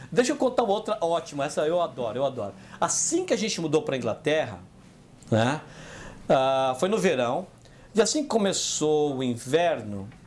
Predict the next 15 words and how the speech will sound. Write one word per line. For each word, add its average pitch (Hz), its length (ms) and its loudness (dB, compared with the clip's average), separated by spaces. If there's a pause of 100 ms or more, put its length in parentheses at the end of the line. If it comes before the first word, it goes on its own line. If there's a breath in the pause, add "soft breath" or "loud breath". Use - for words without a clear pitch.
(520 loud breath)
eu - 80 2
comecei 202 300 4
a - 20 -2
observar 185 380 2
que 190 80 -10
minha 190 140 0
esposa 170 360 -2
começou 190 320 0
a - 20 -6
voltar 175 300 -2
mais 190 200 -4
cedo 165 400 -2
pra 120 180 -2
casa. 80 380 -8 (1120)
Né? 113 340 2